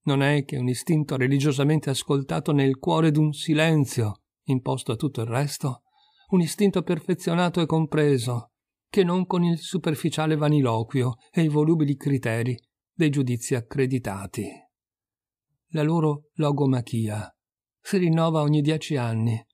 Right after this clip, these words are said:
giacché il caleidoscopio non è composto solo dai gruppi mondani, ma anche dalle idee sociali, politiche, religiose,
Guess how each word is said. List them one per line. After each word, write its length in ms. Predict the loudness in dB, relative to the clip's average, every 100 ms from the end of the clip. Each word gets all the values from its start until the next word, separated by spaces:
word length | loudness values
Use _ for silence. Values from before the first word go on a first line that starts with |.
| _ _ _
giacché 320 | -4 0 2
il 160 | 2 2
caleidoscopio 1000 | 0 0 0 -4 -4 -6 -4 -6 -6 -12 _ _ -2
non 140 | 2
è 140 | 2 2
composto 560 | -2 0 -2 -2 -6
solo 280 | -2 -2 0
dai 140 | 0
gruppi 320 | 0 -2 -2 -2
mondani, 680 | 0 -2 -2 -2 -4 -6 -10 _ _ _ _ _
ma 140 | 0 2
anche 280 | 2 2 0
dalle 240 | 2 2
idee 300 | 2 2 0
sociali, 560 | 0 -2 0 2 0 -2
politiche, 640 | 0 2 0 -2 -8 -8
religiose, 840 | -6 -4 -2 0 0 -2 -6 -10